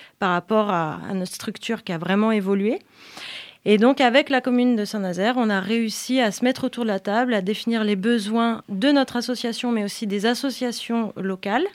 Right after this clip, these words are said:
et, euh, de réfléchir à un projet de construction d'un nouveau bâtiment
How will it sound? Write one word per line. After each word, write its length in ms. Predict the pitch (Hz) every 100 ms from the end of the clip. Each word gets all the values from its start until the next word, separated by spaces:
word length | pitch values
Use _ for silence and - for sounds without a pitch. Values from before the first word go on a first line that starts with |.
| _ _ - - - - - - _
et, 340 | 233 262 311 302 -
euh, 340 | 214 208 202
de 120 | 196
réfléchir 640 | 208 247 - 240 - 262 233
à 120 | 190
un 80 | 175
projet 640 | - 269 285 226 226 277 - _
de 140 | 190 202
construction 840 | - 269 254 269 - - 240 247
d'un 160 | 214 202
nouveau 300 | 233 247 254
bâtiment 520 | 247 - 240 202